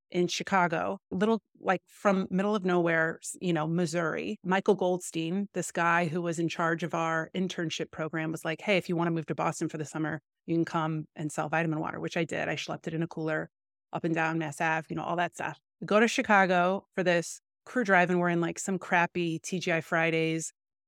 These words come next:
hotel restaurant out by Midway Airport. And I'm early, right? 'Cause I'm excited. I'm twenty-one, and I go and I sit at the bar next to this guy.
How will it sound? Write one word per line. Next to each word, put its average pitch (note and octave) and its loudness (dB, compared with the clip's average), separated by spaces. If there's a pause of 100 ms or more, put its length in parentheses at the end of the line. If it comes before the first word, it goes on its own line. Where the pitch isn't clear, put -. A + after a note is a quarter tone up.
(120)
hotel E3+ 2
restaurant D#3+ -2
out E3+ -2
by D#3+ 0
Midway E3 0
Airport. - -4 (240)
And G3 4
I'm C#4 6
early, F#3 6
right? G3+ 2
'Cause - -4
I'm G3+ 4
excited. F#3 -2
I'm F3 0
twenty-one, F3+ 0
and F#3 0
I E3+ 0
go F3 -2
and E3+ 0
I D#3+ -2
sit F3+ -4
at F3 -2
the - -4
bar E3+ 4
next E3+ 0
to F3 -4
this E3+ -4
guy. E3+ 0